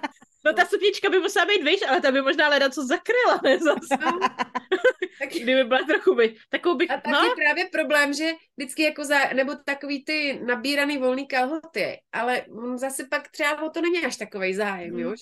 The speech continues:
Speaker 2: Že každý si řekne, je, pohodlný kalhoty, to chci taky, ale než si ten střih koupí, tak začne jako možná přemýšlet,
Speaker 1: Hmm.
Speaker 2: jak, jako, že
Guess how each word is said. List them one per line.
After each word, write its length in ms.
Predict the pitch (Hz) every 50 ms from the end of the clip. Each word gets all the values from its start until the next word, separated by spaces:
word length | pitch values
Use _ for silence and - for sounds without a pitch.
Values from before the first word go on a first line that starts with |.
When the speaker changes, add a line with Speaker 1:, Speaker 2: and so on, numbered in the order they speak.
| - _ -
Speaker 2:
Že 60 | 254
každý 280 | - 247 254 240 277 262
si 120 | 269 277
řekne, 200 | 254 269 262 262
je, 160 | 277 294 311 311
pohodlný 420 | - 269 269 277 262 294 330 320
kalhoty, 380 | 269 240 226 240 226 220 285 269
to 140 | - 262
chci 180 | 262 - - 311
taky, 320 | - 240 233 - 254 262 262 - - - - -
ale 140 | 196 233 247
než 160 | 247 262 277
si 100 | - 339
ten 160 | 294 330 339 349
střih 220 | - - 370 -
koupí, 300 | - 269 262 254 320 302
tak 120 | 302 294
začne 320 | 262 294 285 294 - 330 359
jako 240 | 349 349 - 381 349
možná 240 | 330 269 277 339 392 -
přemýšlet, 520 | - - 330 269 254 233 233 - 208 190 190 - _ _
Speaker 1:
Hmm. 200 | - 226 226 226
Speaker 2:
jak, 140 | 226 247 247 240 - _ _
jako, 240 | 262 269 269 - 285
že 120 | 269 277